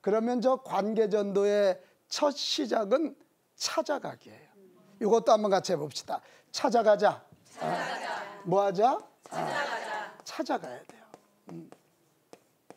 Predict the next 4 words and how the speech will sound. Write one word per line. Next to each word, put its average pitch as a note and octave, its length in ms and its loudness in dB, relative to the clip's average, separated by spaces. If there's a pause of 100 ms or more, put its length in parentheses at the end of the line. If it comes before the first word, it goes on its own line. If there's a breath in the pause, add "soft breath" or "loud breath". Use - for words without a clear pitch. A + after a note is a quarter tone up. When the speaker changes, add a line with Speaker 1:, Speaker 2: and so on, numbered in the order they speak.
(1400 soft breath)
Speaker 1:
지금까지는 B3 880 0
전도의 G#3+ 400 4
센터가 F#3+ 540 -2
교회였다면, C3 920 -4